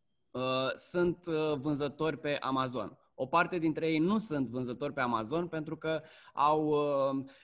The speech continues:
s-au blocat pe, pe parcurs, pentru că au renunțat, pentru că au găsit alte oportunități,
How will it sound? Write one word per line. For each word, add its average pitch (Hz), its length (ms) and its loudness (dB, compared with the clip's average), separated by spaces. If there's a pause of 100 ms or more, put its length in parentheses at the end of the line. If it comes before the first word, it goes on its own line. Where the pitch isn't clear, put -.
(340)
s-au 185 220 0
blocat 190 500 2
pe, 123 140 0
pe 127 160 -6
parcurs, 156 540 -2
pentru 151 260 -4
că 151 80 -2
au 143 340 2
renunțat, 135 680 -2
pentru 143 240 -4
că 143 100 -6
au 143 100 2
găsit 139 320 -4
alte 143 200 -2
oportunități, 117 920 -4